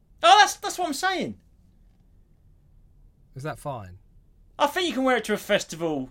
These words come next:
Speaker 1: and on holiday if you're under twenty.
Speaker 2: Oh, yeah, he's only sixteen, so he's fine.
Speaker 1: Yeah. You know, I just said that to soften the blow, mate. I'm
Speaker 2: Thank
Speaker 1: not, I'm not
Speaker 2: you.
Speaker 1: thrilled.
Speaker 2: Oh, God. I'll have a word with him, so we could, he's got three.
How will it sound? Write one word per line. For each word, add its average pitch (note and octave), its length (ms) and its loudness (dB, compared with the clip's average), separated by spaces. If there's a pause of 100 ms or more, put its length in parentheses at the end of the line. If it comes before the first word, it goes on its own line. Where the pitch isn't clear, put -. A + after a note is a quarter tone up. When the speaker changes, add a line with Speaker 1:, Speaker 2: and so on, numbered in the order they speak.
(140)
Speaker 1:
and D#3+ 360 -6
on D#3+ 220 0
holiday C#3 380 -4
if - 120 -10
you're B2+ 160 -6
under C3+ 300 0
twenty. G#2+ 600 -10 (1120)
Speaker 2:
Oh, A#3+ 40 -12
yeah, E3 160 -6
he's B2 180 -10
only A2 160 -10
sixteen, - 480 -20
so - 120 -20
he's F2 100 -20
fine. - 260 -20 (100)
Speaker 1:
Yeah. F#2+ 220 -16 (1080)
You B2+ 100 -4
know, C3+ 120 0
I A#2+ 80 -2
just G2+ 160 -10
said - 220 -10
that F#2 160 -12
to - 80 -16
soften F2+ 340 -16
the F#2 80 -16
blow, F2+ 260 -10
mate. E2+ 280 -16 (280)
I'm G#2+ 140 -8
Speaker 2:
Thank D3+ 240 -6
Speaker 1:
not, A#2+ 80 -2
I'm B2+ 100 0
not B2+ 140 0
Speaker 2:
you. F#2 80 -16
Speaker 1:
thrilled. G2 440 -8 (1600)
Speaker 2:
Oh, G#2 160 -14 (120)
God. G2 340 -18 (720)
I'll D3 100 -6
have E3 120 -4
a E3 60 -4
word C#3+ 260 -4
with B2+ 100 -12
him, C3 140 -10
so C3 220 -12
we B2 120 -14
could, B2 140 -12
he's C#3 180 -8
got D#3+ 160 -10
three. B2+ 400 -10